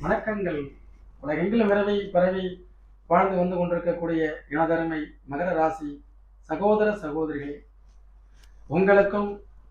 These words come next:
உங்கள் பிள்ளைகளுக்கும் நண்பர்களுக்கும் உறவினர்களுக்கும் எனது இனிய ஆங்கில புத்தாண்டு நல்வாழ்த்துக்கள். இரண்டாயிரத்தி இருபத்தி நான்காம் ஆண்டு ஒரு புதிய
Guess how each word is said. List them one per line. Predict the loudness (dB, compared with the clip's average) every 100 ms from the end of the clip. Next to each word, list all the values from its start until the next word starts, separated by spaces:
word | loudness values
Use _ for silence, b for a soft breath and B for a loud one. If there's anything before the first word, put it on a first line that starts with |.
| -20 -20 -20 -18 -4
உங்கள் | 0 2 0
பிள்ளைகளுக்கும் | 2 2 4 0 -2 -6 -10 -12 -10
நண்பர்களுக்கும் | -6 -4 -2 -2 -4 -6 -10 -10 -12 -8
உறவினர்களுக்கும் | -4 -4 -4 -6 -10 -10 -14 -14 -20 -20 -20 -20 -20 -20 -20 -20 -20 -20 -20 -20 -20 -2
எனது | 4 4 4 2
இனிய | 4 2 0 -2 2 4
ஆங்கில | 4 4 6 4 2 -8
புத்தாண்டு | -4 2 4 4 2 0 -8 -2
நல்வாழ்த்துக்கள். | 2 4 6 4 2 -6 -6 -8 0
இரண்டாயிரத்தி | 2 6 8 8 4 2 2
இருபத்தி | 2 0 -2 -2
நான்காம் | 0 0 0 -2
ஆண்டு | -4 -8 -12 -20 -20 -20 -20 _ _ _ -4
ஒரு | 0 4
புதிய | 4 8